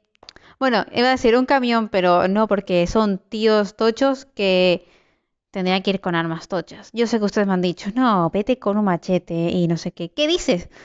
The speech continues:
<laughs> Yo no puedo ir así, porque a mí me revientan.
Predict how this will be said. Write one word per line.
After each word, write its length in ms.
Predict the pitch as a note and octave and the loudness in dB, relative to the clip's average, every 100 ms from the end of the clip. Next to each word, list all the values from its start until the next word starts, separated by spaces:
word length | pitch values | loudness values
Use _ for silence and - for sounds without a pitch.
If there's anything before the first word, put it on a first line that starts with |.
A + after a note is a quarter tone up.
| - F#4+ | -8 -4
<laughs> 920 | - - - _ - - G4+ E4+ - | -4 -6 -16 _ -18 -8 -4 -4 -2
Yo 200 | B3 D#4 | 0 2
no 180 | F4+ E4+ | 2 2
puedo 460 | D#4 F4 A#3+ F3+ - A3+ | 2 2 2 0 -2 -2
ir 140 | A#3+ A#3+ | 0 0
así, 360 | A3+ - G3 | -2 -2 -2
porque 300 | F#3+ G#3 - | 0 -2 0
a 80 | G#3+ | 2
mí 320 | B3+ D#4 F4+ _ _ _ - | 2 2 0 _ _ _ -2
me 100 | F4 | 0
revientan. 720 | F4 F4 G#4+ - G#3+ F#3 | 2 0 -2 -4 -4 -4